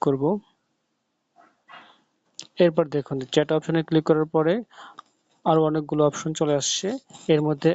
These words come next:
একটা অপশন আছে, নাম হচ্ছে মিডিয়া ভিজিবিলিটি। এটা এখন অটোমেটিক ডাউনলোড on করা আছে, আমরা এখানে ক্লিক করব, তাহলেই অটোমেটিক ডাউনলোড অফ হয়ে যাবে।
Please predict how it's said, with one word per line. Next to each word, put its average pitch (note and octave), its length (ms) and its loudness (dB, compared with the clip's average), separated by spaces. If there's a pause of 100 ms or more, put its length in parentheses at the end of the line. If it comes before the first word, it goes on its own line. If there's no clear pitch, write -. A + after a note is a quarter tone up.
একটা - 240 -6
অপশন D#3 240 -2 (560)
আছে, D3+ 200 -2 (200)
নাম C#3+ 200 0
হচ্ছে - 260 -8 (420)
মিডিয়া D#3 340 6 (160)
ভিজিবিলিটি। C3+ 680 -2 (1040)
এটা D#3+ 220 2
এখন F#3+ 320 -2 (960)
অটোমেটিক E3 360 0 (100)
ডাউনলোড D#3+ 420 2 (360)
on F3+ 80 2 (120)
করা D3 240 0
আছে, B2+ 220 -12 (680)
আমরা D#3+ 180 4 (340)
এখানে E3 300 -4 (640)
ক্লিক D#3 300 2
করব, C3+ 180 0 (520)
তাহলেই D3+ 340 2 (100)
অটোমেটিক D3+ 420 0 (100)
ডাউনলোড D3 360 2 (260)
অফ D3+ 160 -2
হয়ে C3 180 -2
যাবে। C3 220 -10